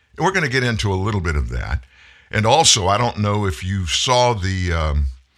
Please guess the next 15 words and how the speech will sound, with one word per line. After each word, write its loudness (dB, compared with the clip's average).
the -4
Wall 0
Street -2
Journal, 0
um, 0
op-ed, 2
opinion 0
ed, -4
ed-, -4
editorial -4
that -6
was -2
written -2
by 0
House -2